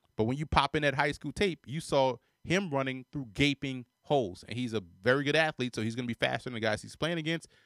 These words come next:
so he's gonna have three thousand yards a season. You put him in Texas's offense, where now he has to do a lot more pre-snap,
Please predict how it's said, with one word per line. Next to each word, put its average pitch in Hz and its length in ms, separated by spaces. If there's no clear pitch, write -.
so - 80
he's 151 120
gonna 147 160
have 147 300
three 156 180
thousand 127 360
yards 113 260
a 104 60
season. 139 340
You 117 120
put 156 180
him 135 120
in 113 180
Texas's 151 640
offense, 156 500
where 127 180
now 131 180
he 139 100
has 127 80
to 120 60
do 127 120
a - 20
lot 123 240
more 120 220
pre-snap, 180 600